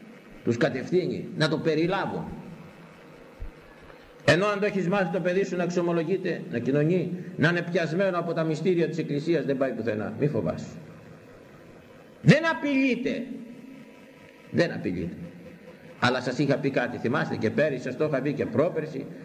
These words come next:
και σε όλα τα προηγούμενα κηρύγματα σας το έχω πει και στο, το έχω επαναλάβει χιλιάδες φορές. Τους είπαμε ψέματα. Τους είπαμε ψέματα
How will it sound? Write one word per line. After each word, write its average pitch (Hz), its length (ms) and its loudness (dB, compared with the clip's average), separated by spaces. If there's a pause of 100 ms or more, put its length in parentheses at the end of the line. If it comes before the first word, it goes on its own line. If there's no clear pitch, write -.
(100)
και 117 100 2
σε 123 100 4
όλα 151 120 4
τα 139 100 0
προηγούμενα 135 520 2
κηρύγματα 135 500 2
σας 127 180 -2
το 143 60 2
έχω 123 160 2
πει 135 240 4
και 123 120 -2
στο, 127 120 -2 (140)
το 143 60 2
έχω 131 120 2
επαναλάβει 117 720 0
χιλιάδες 110 440 2
φορές. - 380 -4 (760)
Τους 113 160 -2
είπαμε 123 300 2
ψέματα. 110 720 -2 (1300)
Τους 110 140 4
είπαμε 147 360 4
ψέματα 139 800 -2